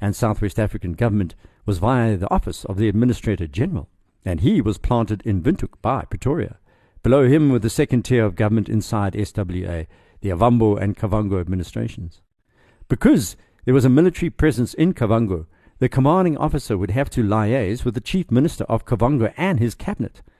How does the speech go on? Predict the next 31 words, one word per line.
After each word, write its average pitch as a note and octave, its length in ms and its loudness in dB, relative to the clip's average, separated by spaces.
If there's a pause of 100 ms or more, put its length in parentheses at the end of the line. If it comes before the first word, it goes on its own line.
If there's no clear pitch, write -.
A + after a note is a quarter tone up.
(240)
Some C#3+ 180 2
of A2 100 0
these G#3 240 0
men F#2+ 240 -2 (280)
were F#2 80 0
members G#2 400 2
of F2 100 0
the E2+ 160 -2
Democratic G2+ 640 -2
Turnhala F2 520 -2
Alliance, F2+ 540 -6 (300)
and D#2+ 100 -6
the D#2+ 60 -8
villagers A#2 420 2
naturally G#2 400 -2
assumed A2 360 0
the F#2 120 -2
S G2+ 140 -6
A E2+ 80 -6
D D3+ 160 2
F C3+ 120 -4
was F#2+ 120 -4
therefore G#2 340 -2
aligned B2 540 0
with C#3 180 0
the A2+ 100 0
D C3 200 0
T C3+ 200 -6
A G#2 180 -2
in F#2 340 -4
Kavango. G2+ 480 -8